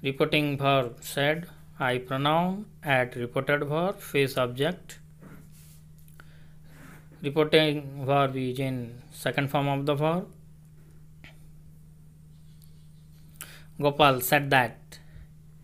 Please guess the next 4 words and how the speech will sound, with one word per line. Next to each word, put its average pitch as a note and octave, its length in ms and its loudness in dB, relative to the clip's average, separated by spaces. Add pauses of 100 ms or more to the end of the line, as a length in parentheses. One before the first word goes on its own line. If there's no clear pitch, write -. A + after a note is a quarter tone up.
(420)
he C#3+ 240 2
had C#3 320 6
eaten C3+ 560 2 (800)
fish. - 540 2